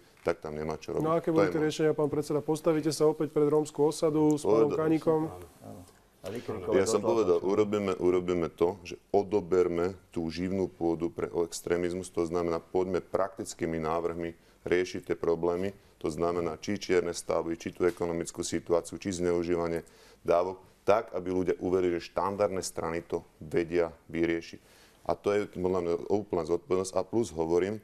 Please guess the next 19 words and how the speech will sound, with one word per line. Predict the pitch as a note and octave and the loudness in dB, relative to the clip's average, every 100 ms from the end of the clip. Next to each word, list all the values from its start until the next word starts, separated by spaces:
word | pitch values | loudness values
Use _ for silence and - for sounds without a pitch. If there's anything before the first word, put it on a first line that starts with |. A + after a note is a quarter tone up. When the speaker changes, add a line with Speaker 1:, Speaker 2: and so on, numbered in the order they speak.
| - _ | -14 _
Speaker 1:
že | - E2+ F2 | -6 -2 0
urobme | F#2+ G#2 G2+ G2+ | 2 2 2 -2
to | F#2 F2 | 0 -2
v | D#2+ | -2
záujme | - F#2 F#2+ G2 F2+ | -4 0 0 0 -2
nie | F2 G#2+ | 0 0
právo | G2 - F2 F2 E2+ | -2 -4 -2 -2 0
ľavom. | E2+ D#2 D2+ | -2 -2 -6
Tam | F2 E2+ | -8 -6
trička | F2+ F2 - | -8 -8 -4
nemajú | F2 F2+ | -2 0
čo | F2 - | -2 -4
robiť, | E2 E2+ | -4 -2
ale | F2 D#2+ | -2 0
demokratické | F2+ F#2 F2 F2 - E2+ | -2 -2 -4 -4 -6 -12
strany | - E2 E2+ D#2+ | -8 -6 -4 -6
by | |
sa | D#2 E2 | -6 -6
mali | E2 D#2+ D#2+ | -4 -4 -6